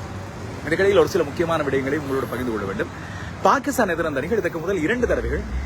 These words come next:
ட்வென்டி ட்வென்டி சர்வதேச போட்டிகள் சந்தித்திருக்கின்றன. அந்த இரண்டு போட்டிகளுமே ட்வென்டி ட்வென்டி உலக கிண்ண போட்டிகள். முதலில் இரண்டாயிரத்தி ஒன்பதாம் ஆண்டு,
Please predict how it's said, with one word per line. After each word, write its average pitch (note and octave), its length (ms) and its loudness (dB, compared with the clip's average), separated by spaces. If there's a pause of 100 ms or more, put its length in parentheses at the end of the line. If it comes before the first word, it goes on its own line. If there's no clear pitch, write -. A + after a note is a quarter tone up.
(120)
ட்வென்டி G3 240 4
ட்வென்டி E3+ 160 -2
சர்வதேச D3 380 0
போட்டிகள் C#3+ 300 0
சந்தித்திருக்கின்றன. C3+ 520 -2
அந்த F3 140 2
இரண்டு A3 260 2
போட்டிகளுமே C#3+ 420 0 (760)
ட்வென்டி A#3 220 -4
ட்வென்டி G#3 160 -2
உலக G#3 240 2
கிண்ண C3+ 180 -2
போட்டிகள். - 320 -6 (340)
முதலில் F#3 320 0
இரண்டாயிரத்தி F3+ 420 2
ஒன்பதாம் E3+ 340 2
ஆண்டு, - 160 -6